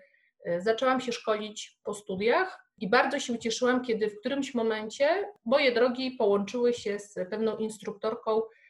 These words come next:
terapii na miednicy ze Szwajcarii. To była Polka praktykująca po prostu od lat w Szwajcarii. Miałam pewien jeden temat do rozgryzienia, zlecony przez moją siostrę, która prowadziła badania na Akademii Wychowania Fizycznego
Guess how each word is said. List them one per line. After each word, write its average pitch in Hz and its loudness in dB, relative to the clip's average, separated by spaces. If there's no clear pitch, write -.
terapii 262 2
na 240 4
miednicy 220 0
ze 196 -2
Szwajcarii. 202 -4
To 370 -2
była 240 4
Polka 269 4
praktykująca 190 -4
po 190 -14
prostu 175 -6
od 170 -4
lat 160 -6
w - -16
Szwajcarii. 151 -10
Miałam 269 4
pewien 269 6
jeden 233 8
temat 240 4
do 226 6
rozgryzienia, 202 2
zlecony 226 0
przez 214 -6
moją 196 -2
siostrę, 240 0
która 233 4
prowadziła 208 0
badania 185 0
na 180 -2
Akademii 180 -6
Wychowania 190 -6
Fizycznego 196 -4